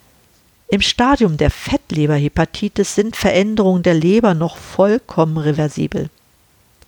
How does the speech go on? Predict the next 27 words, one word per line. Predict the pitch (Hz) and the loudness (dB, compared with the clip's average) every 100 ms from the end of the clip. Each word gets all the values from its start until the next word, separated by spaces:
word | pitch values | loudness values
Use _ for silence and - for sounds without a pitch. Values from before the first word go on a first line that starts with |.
| _ _ _ _ _ _ _ _ | _ _ _ _ _ _ _ _
Bei | - 147 | 0 0
beginnender | 139 - 170 214 190 147 | 0 0 0 0 0 0
Fibrosierung | - - 180 156 147 135 143 196 240 170 156 151 - - | -2 -4 -4 -2 -4 -4 -4 0 0 0 -4 -6 -12 -2
und | 185 180 | -2 0
erst | 180 165 - | 0 0 -2
recht | 233 311 - | -4 -4 -2
bei | 160 | -2
der | 160 156 | 0 -2
Zirrhose | - 180 - 175 196 208 220 - - - - - | 0 -2 0 2 2 2 0 -2 -18 -18 -14 -4
ist | 214 - 233 | -2 -2 -2
dies | 220 - | -2 -2
nicht | 208 262 - - | -2 -2 -4 -2
mehr | 175 | 0
der | 165 | 0
Fall. | 156 - 151 147 - _ _ _ - _ _ _ _ _ _ _ _ - | -2 -4 -6 -6 -12 _ _ _ -20 _ _ _ _ _ _ _ _ -4
Ist | 214 - | -4 -2
erst | - 165 - | -2 -2 -2
das | 143 | -2
Stadium | - - 208 233 196 151 | -2 -2 0 0 0 0
der | 147 | 2
Leberzirrhose | 139 202 262 226 - 165 160 165 | 2 2 2 0 0 2 2 2
erreicht, | - 139 156 - _ - - - _ - | 0 0 0 -2 _ -20 -20 -20 _ -8
kommt | - 262 277 - | 0 0 -2 -6
es | 220 - | -4 0
zu | 151 143 | 0 2
weiteren | 185 - 175 160 | 2 2 0 0
Gesundheitsstörungen | 143 151 190 190 160 - - 170 160 160 160 160 | 0 0 0 0 -2 -2 -2 2 4 2 2 -2